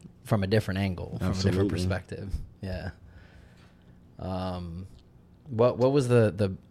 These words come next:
Speaker 1: the best country? <laughs> You,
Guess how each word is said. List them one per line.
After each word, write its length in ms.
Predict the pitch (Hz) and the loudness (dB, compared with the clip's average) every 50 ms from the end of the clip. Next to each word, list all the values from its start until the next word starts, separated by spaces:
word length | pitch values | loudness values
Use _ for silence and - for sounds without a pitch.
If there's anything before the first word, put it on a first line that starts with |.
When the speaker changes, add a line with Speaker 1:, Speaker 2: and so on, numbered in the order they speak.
| - _ - - | -20 _ -8 -4
Speaker 1:
the 80 | 104 98 | -2 2
best 240 | 98 95 95 - | 2 2 2 0
country? 460 | - - 71 64 - - - - 101 - - - - - | -2 -6 -8 -8 -10 -12 -12 -12 -12 -14 -16 -18 -2 2
<laughs> 80 | - - - - - - - - 135 120 - - 151 - - | 2 4 4 2 -2 -6 -2 2 2 2 4 4 2 2 4
You, 240 | 160 151 127 - 143 | 4 2 2 2 -2